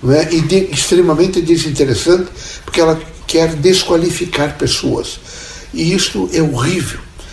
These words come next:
seja estrangeiro, nacional, seja baixinho, alto, gordo, feio, bonito,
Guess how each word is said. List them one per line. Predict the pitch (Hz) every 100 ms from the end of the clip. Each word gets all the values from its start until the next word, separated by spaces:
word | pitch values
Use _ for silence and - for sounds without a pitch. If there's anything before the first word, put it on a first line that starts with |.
| -
seja | - 156 151
estrangeiro, | 131 117 92 82 147 170 139
nacional, | 120 120 - 101 104 135 156 160 - - -
seja | - 156 156
baixinho, | 120 120 - 135 165 160 120 120
alto, | 135 160 165 160
gordo, | 113 123 160 165 147
feio, | 127 - 156 160 127
bonito, | 123 120 147 180 180 160